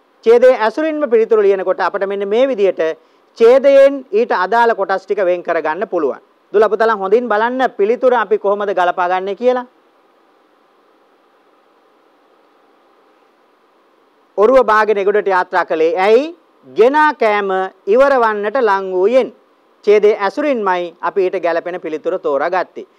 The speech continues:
අපි තවත් අවස්ථාවකට යමු. ප්‍රශ්නයත් ඒ ප්‍රශ්නයට පිළිතුරු ලබා දෙන්න ඕන ඡේද කොටසත් දුවලා පුතාලාට තිබෙන නිසා ඉතා පහසුවෙන් පිළිතුර තෝරා ගන්නට පුළුවන්.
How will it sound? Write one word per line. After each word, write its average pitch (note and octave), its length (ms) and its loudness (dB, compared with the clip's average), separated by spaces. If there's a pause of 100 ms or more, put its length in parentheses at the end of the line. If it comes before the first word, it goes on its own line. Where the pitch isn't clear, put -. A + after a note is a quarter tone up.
(240)
අපි A3+ 180 -4
තවත් A3+ 240 0
අවස්ථාවකට A3+ 560 -2
යමු. D#3 260 -2 (1120)
ප්‍රශ්නයත් C4+ 560 -2 (140)
ඒ B3 140 6
ප්‍රශ්නයට A#3+ 440 -2
පිළිතුරු A#3 340 0
ලබා G#3 280 0
දෙන්න B3 200 0
ඕන B3+ 180 2
ඡේද A#3+ 480 2
කොටසත් A#3 400 -2
දුවලා A#3 200 2
පුතාලාට A#3 460 -2
තිබෙන G3+ 280 -2
නිසා A#3+ 260 0
ඉතා G#3+ 220 -2
පහසුවෙන් G#3 680 0 (560)
පිළිතුර A#3 340 2
තෝරා F#3+ 300 0
ගන්නට A3+ 280 -4
පුළුවන්. G3 380 -2